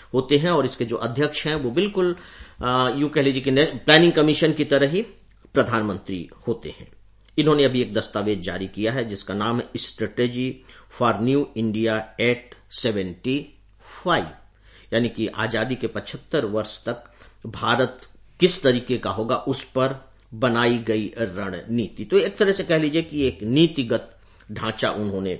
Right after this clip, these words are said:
provide किया है। देखिए, इसमें इन्होंने जो सबसे महत्वपूर्ण बातें कही हैं, वो,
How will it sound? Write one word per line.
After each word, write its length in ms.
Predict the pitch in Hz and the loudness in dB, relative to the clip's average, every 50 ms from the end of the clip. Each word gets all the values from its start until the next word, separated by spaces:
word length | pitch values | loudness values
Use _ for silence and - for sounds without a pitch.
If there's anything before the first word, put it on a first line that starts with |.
| - - - _ _ _ - - | -10 -16 -20 _ _ _ -16 -2
provide 680 | - 123 107 85 87 85 76 71 67 - - - - 101 | 0 0 2 2 -2 -6 -8 -10 -16 -20 -20 -16 -16 -16
किया 280 | 98 - - 120 85 71 | -12 -8 -8 -8 -6 -8
है। 200 | - - - - - - - - - - - - - - | -10 -14 -16 -16 -18 -20 -20 -20 -20 -18 -18 -10 4 4
देखिए, 200 | 190 196 214 196 | 4 6 6 4
इसमें 280 | 196 - 196 196 214 | 2 2 2 2 2
इन्होंने 400 | 214 196 190 175 170 175 170 170 | 4 4 4 4 4 4 2 2
जो 140 | 156 156 156 | 2 0 0
सबसे 540 | 156 - 139 - - - - 151 151 131 - | 0 0 -2 -2 -4 -4 0 0 0 2 0
महत्वपूर्ण 760 | 123 120 113 131 120 - - 147 - 147 156 151 135 110 101 | -2 -4 -4 -4 -4 -4 -6 -6 -4 -4 -2 0 0 0 0
बातें 340 | 113 107 110 - - 123 110 | 0 0 -2 -2 -4 -6 -6
कही 320 | - - 90 87 117 123 | -6 -8 -8 -6 -4 -4
हैं, 360 | 110 92 95 98 - - 120 | -4 -4 -6 -8 -8 -8 -4
वो, 420 | 127 139 147 147 147 147 147 127 | 0 2 4 4 4 4 4 2